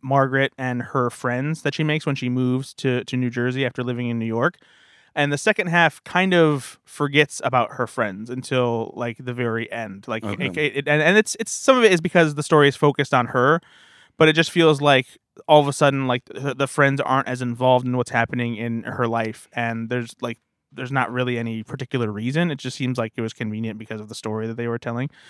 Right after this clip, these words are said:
Speaker 1: Uh, but it's still, it's still very good. I enjoyed it very much.
Speaker 2: All right. Anything else?
Speaker 1: Uh, I was assigned a movie, uh, by my friend, uh, Ben Conowitz. Uh, Ben Conowitz is a, a, a big Whitney Houston fan,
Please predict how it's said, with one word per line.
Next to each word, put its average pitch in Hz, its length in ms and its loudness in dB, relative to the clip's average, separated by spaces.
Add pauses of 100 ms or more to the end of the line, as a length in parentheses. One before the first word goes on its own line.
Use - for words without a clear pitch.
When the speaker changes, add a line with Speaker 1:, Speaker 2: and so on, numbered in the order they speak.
(260)
Speaker 1:
Uh, 131 140 6
but 170 140 6
it's 185 100 2
still, 156 300 6
it's - 160 0
still 120 160 4
very 90 180 -8
good. 87 140 -10
I 95 80 -6
enjoyed 110 300 -8
it - 140 -16
very 82 120 -10
much. - 260 -14 (380)
Speaker 2:
All 208 80 -6
right. 208 240 -2
Anything 127 300 0
else? 165 240 0 (560)
Speaker 1:
Uh, 143 220 8
I 185 120 8
was 208 120 8
assigned 226 480 8
a - 20 6
movie, 123 440 2 (100)
uh, 123 300 4
by 131 140 6
my 135 160 4
friend, 147 460 2
uh, 123 200 6
Ben 131 260 0
Conowitz. 113 640 -2 (180)
Uh, 120 320 0
Ben 165 240 2
Conowitz 139 420 2
is 127 140 -2
a, 120 440 -2
a, 120 60 -6
a 123 60 -4
big 139 420 2 (220)
Whitney 117 240 -2
Houston 110 400 -8
fan, 104 320 -12